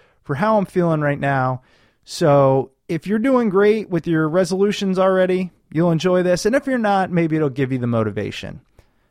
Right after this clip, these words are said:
Remember, we are at Smart People Pod. Love your Twitter conversations and reaching out. And we are moving forward with the mastermind. We've gotten some great responses. If you haven't taken the survey,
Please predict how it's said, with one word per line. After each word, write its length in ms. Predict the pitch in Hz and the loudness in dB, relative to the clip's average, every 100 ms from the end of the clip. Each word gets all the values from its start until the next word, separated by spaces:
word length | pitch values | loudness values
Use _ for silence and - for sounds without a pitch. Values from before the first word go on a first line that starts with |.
| _ - | _ -4
Remember, 420 | 214 262 262 240 | 0 2 2 0
we 180 | 247 269 | 0 0
are 160 | 175 - | -2 -2
at 260 | 170 175 - | -4 -4 -6
Smart 320 | - 170 160 | -4 -2 -2
People 300 | 170 143 131 | -6 -4 -4
Pod. 460 | - 135 127 127 - | -2 0 0 -2 -6
Love 500 | 156 180 196 196 160 | -6 0 2 2 0
your 240 | 135 131 | -2 -2
Twitter 540 | - - 180 170 160 | -2 -2 0 2 0
conversations 880 | - 170 160 143 - 151 139 156 135 | -2 -2 -2 -4 -2 -4 -4 -4 -4
and 120 | 127 135 | -4 -4
reaching 320 | 139 143 131 | -6 -4 -4
out. 280 | 123 120 - - - _ - | -2 -4 -10 -20 -20 _ -4
And 480 | 214 220 214 180 170 | 0 2 0 -2 -2
we 160 | 202 | -2
are 340 | - 185 226 240 | 2 4 4 4
moving 340 | 240 202 180 | 2 2 0
forward 340 | - 208 214 180 | 2 2 2 2
with 120 | - | -2
the 80 | 127 | -2
mastermind. 800 | 147 185 - 208 185 190 185 | 0 -2 -2 -2 0 2 2
We've 140 | 151 123 | 0 0
gotten 240 | 151 139 | 0 -2
some 180 | - 123 | -4 -6
great 300 | 123 151 196 | 0 0 0
responses. 640 | 170 - 151 143 - 139 - | -2 -2 -2 -2 -4 -8 -8
If 120 | 139 | -8
you 120 | 151 | -8
haven't 420 | - 170 202 262 | -4 -2 -2 -2
taken 320 | - 208 214 240 | -4 -4 -2 -6
the 60 | |
survey, 600 | - 156 123 110 104 147 | -4 -2 0 0 -2 -4